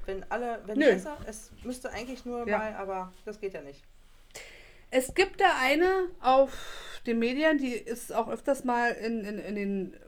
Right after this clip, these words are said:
Speaker 2: Talkshows, ich hab die mir, die wurde mir angespült, die auch, die hat ganz viel Geld geerbt, die ist Mi-, Millionärin oder Milliardärin, ist eine Ernst Jungschau, irgendwie so, weiß ich nicht.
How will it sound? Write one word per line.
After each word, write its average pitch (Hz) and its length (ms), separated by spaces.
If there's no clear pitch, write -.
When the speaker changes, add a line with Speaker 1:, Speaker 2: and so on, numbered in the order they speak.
Speaker 2:
Talkshows, 359 640
ich 269 120
hab 269 160
die 269 80
mir, 247 260
die 214 180
wurde 233 120
mir 233 100
angespült, 254 520
die 240 140
auch, 285 160
die 254 160
hat 247 100
ganz 262 200
viel 247 100
Geld 226 240
geerbt, 302 340
die 247 60
ist 240 120
Mi-, 226 220
Millionärin 277 540
oder 220 160
Milliardärin, 302 560
ist 285 120
eine 220 60
Ernst 233 220
Jungschau, 294 260
irgendwie 226 280
so, 208 200
weiß 214 160
ich 233 80
nicht. 185 280